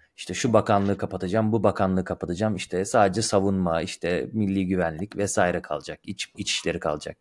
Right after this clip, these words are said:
e, diyor. Tamam, onu da anladım. Gelirin az, giderin az.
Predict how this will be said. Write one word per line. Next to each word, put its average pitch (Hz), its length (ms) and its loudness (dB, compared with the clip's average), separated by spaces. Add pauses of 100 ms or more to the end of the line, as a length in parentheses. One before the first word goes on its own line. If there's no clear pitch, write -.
(680)
e, - 320 0 (640)
diyor. 101 320 6 (680)
Tamam, 104 300 8
onu 123 220 4
da 107 80 10
anladım. 90 440 2 (540)
Gelirin 131 400 8
az, 117 280 6
giderin 113 340 8
az. - 360 2